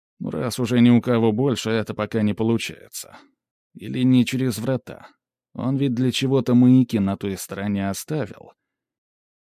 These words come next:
Короче, следующие две недели Скип просто мечтал о нудном гринде у врат.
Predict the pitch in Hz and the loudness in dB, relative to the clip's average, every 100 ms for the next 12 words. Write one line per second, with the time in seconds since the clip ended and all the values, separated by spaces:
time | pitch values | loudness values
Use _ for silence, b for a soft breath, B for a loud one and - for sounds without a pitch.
0 | _ - - 160 160 156 143 165 151 139 | _ -16 -8 -6 -4 -4 -4 -2 0 0
1 | - 131 120 135 135 123 113 175 104 - | 0 0 0 2 4 4 4 -2 -4 -8
2 | - - 151 131 - 143 127 131 127 120 | -14 -8 -8 -8 -4 -2 0 2 4 4
3 | - 127 123 110 110 117 107 104 101 104 | 0 -2 0 2 4 4 4 2 2 0
4 | 101 92 101 101 90 - - - - | 0 -2 -2 -4 -4 -10 -20 -20 -20